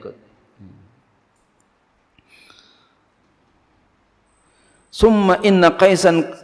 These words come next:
kemudian sesungguhnya Qais, qalu, mereka berkata, li khususihim,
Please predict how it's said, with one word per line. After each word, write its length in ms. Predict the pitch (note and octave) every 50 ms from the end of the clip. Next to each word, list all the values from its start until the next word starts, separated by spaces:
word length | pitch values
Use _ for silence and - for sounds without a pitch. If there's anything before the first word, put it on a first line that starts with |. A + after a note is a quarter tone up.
| - -
kemudian 320 | D#3+ D#3+ E3 D#3+ E3 D#3+ D#3
sesungguhnya 400 | D#3 D3+ C#3 D#3+ D#3+ D#3 D3+ D3
Qais, 400 | C#3+ D3 D#3+ D#3+ E3+ E3+ D#3 -
qalu, 320 | - D#3 D#3 D3+ D3+ C#3+
mereka 240 | C#3+ C#3+ D3+ D3 D3
berkata, 480 | C#3+ C#3 C3+ C3 C#3+ D3 D3 C3+ C#3+ C3+
li 160 | C#3 C#3+ C#3
khususihim, 720 | C#3+ C#3 C3+ - D#3 D#3 D3 - C#3+ C#3+ C#3+ C#3+ C3+ -